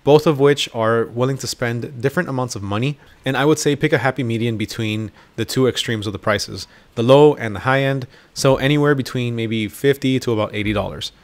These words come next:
Now, on this website, Two Juiced, you can see that it's running for sixty-nine dollars and ninety-nine cents, and it has free shipping. So scrolling through, we can see that the images are pretty good. Everything looks nice and crisp and clear. Scroll down, you have a bit of information on here,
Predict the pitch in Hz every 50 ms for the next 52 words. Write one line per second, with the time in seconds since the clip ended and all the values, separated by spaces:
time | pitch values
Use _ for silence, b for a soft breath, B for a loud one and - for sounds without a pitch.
0 | b b b 127 131 131 131 127 - - - - 135 170 185 180 - - 143 151
1 | - - 160 151 151 139 - - 139 127 110 104 135 156 165 - - - 127 127
2 | 143 135 - 147 143 135 120 - - 123 123 117 - - 113 107 - - 117 -
3 | - 110 104 110 120 135 135 127 117 123 123 117 - - 120 113 110 113 107 -
4 | - 110 104 101 98 101 101 101 - - 151 160 160 - - - B B B B
5 | - - 135 139 139 127 117 127 123 - - - 120 107 - - 117 110 - 95
6 | 90 101 101 _ _ - - - 143 139 143 143 131 98 - _ _ - - -
7 | - 156 170 180 185 175 - - 143 147 160 160 165 165 160 131 135 135 123 139
8 | 127 - - 135 131 127 123 117 - 117 113 135 147 147 139 147 151 147 - -
9 | 110 - - 123 107 104 98 127 156 165 165 160 160 139 B B B B B B
10 | - 123 127 127 123 - 135 127 127 123 113 107 - - - - - 123 123 120
11 | 117 117 110 - 104 98 - - 120 110 - - 107 92 - - 139 143 143 147
12 | 147 139 - _ _ - - - - 131 113 110 110 123 127 135 135 127 113 110
13 | 117 110 110 104 107 107 107 107 107 98 - 104 107 104 - - 104 101 104 98
14 | 104 135 143 143 139 139 139 139 123